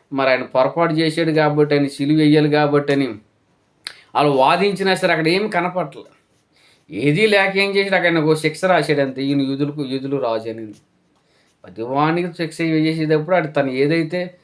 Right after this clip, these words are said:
పొరపాటు చేశాడో ఆ పొరపాటు అక్కడ రాస్తారు, "ఇది ఇందు నిమిత్తము అతను మేము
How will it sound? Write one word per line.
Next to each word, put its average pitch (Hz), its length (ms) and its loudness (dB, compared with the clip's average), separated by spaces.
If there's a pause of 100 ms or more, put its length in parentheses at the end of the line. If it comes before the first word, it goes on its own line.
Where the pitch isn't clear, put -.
(380)
పొరపాటు 151 380 0
చేశాడో 160 340 -2
ఆ 160 100 -4
పొరపాటు 151 380 0
అక్కడ 151 140 -2
రాస్తారు, 143 420 -2 (340)
"ఇది 139 120 -4
ఇందు 143 180 0
నిమిత్తము 143 540 -2 (560)
అతను 147 260 -2
మేము 139 160 0